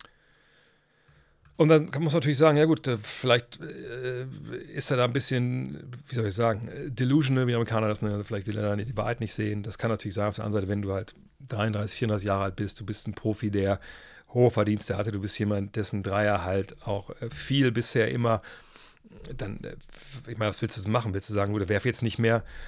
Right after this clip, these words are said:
Ähm, ne, und ich denke auch nicht, dass er jetzt, äh, jemand ist, der jetzt alles so, so Gott wie gnadenlos draufballert, egal was kommt,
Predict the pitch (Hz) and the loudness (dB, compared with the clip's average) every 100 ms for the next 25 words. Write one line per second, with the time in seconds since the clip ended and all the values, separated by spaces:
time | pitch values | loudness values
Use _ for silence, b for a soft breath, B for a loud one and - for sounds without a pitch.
0 | B B 127 110 110 107 120 - 127 120 | B B -4 0 0 0 -4 -8 -2 -2
1 | 120 113 113 110 104 98 95 - - 117 | -2 -4 -4 -4 -4 -4 -4 -4 -10 -8
2 | 107 104 - 104 113 107 - 120 - 135 | -6 -6 -6 -8 -6 -6 -6 -14 -14 -12
3 | 113 120 - - - _ _ _ _ _ | -6 -4 -6 -10 -14 _ _ _ _ _
4 | _ - 120 107 95 - 113 92 113 110 | _ -10 -6 -6 -6 -8 -10 -4 -2 0
5 | 113 104 110 107 113 113 - 110 110 - | -2 -2 2 4 2 0 -4 -2 -2 2
6 | 110 - 98 101 107 95 - 107 117 | 2 2 -2 -2 -2 -4 -2 -4 -4